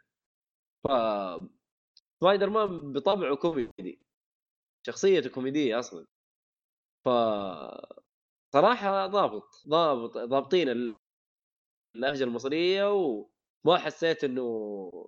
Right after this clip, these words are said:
حسيت إنه، عارف إيش هذه الدبلجة؟ لا، فيها غباء، فيها، لا، والله ممتازة، ممتازة جدا.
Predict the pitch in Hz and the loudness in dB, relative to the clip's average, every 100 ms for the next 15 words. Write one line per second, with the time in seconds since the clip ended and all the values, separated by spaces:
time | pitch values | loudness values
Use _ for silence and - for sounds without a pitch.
0 | - _ _ _ - 165 151 127 110 98 | -20 _ _ _ 0 2 2 0 -2 -4
1 | - _ _ _ - 127 156 160 - 170 | -10 _ _ _ 0 2 2 0 -4 -4
2 | 160 156 147 127 117 131 123 117 113 127 | -2 0 0 0 0 0 0 0 0 -2
3 | - 135 123 107 113 123 110 123 117 117 | 0 0 2 0 0 0 0 -2 -2 0
4 | 156 117 135 147 139 127 117 113 110 127 | 0 2 4 4 2 2 -2 -4 -4 0
5 | 120 104 98 104 104 123 117 104 110 101 | 0 0 -4 -6 -6 -2 -2 0 -4 -4
6 | 95 | -8